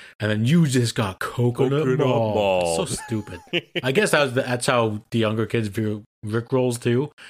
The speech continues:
Speaker 1: but Rickrolls are infinitely better than getting coconut mauled.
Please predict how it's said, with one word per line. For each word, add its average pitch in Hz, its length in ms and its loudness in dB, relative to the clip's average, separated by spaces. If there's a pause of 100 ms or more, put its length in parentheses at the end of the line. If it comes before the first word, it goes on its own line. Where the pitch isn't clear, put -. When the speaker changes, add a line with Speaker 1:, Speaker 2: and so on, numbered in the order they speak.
(120)
Speaker 1:
but 139 140 2
Rickrolls 135 600 0 (520)
are 127 360 -2
infinitely 123 440 -2
better 107 240 0
than 95 280 -2 (280)
getting 107 380 -2
coconut 110 340 -2
mauled. 95 380 -6